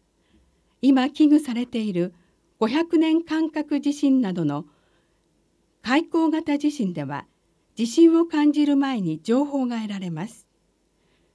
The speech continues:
エヌティーティードコモの携帯電話は、四年前くらいの機種から特別な設定をしなくてもエリアメールが受信可能になっています。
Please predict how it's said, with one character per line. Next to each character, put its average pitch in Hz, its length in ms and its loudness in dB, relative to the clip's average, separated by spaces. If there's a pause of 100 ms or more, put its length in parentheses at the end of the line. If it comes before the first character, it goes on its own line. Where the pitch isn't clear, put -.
(320)
エ 214 100 2
ヌ 330 160 6
テ 330 120 -4
ィ 311 60 -2
ー 302 40 -6
テ 302 120 -2
ィ 285 40 2
ー - 20 0
ド 285 140 2
コ 285 100 -4
モ 202 120 -2
の 170 140 -2
携 240 280 -6
帯 226 160 -4
電 202 220 -4
話 147 100 -6
は、 147 200 -6 (440)
四 208 160 2
年 320 260 4
前 302 220 0
く 302 160 -6
ら 285 140 -2
い 220 80 -2
の 190 120 -2
機 - 240 -14
種 - 100 -18
か 160 120 -10
ら 147 180 -10 (580)
特 233 220 -2
別 339 240 0
な 311 160 4
設 294 260 -4
定 294 140 -4
を 277 140 0
し 277 160 -4
な 254 100 -2
く - 100 -20
て 180 140 -8
も 139 240 -8 (460)
エ 196 100 -2
リ 262 160 2
ア 262 80 0
メ 247 180 0
ー 226 40 -4
ル 196 120 -4
が 170 120 -2
受 196 180 -4
信 294 300 2
可 269 100 -6
能 254 180 0
に 240 140 -2
な 220 120 -4
っ 240 40 -8
て - 180 -12
い 147 120 -4
ま 135 160 -8
す。 - 220 -20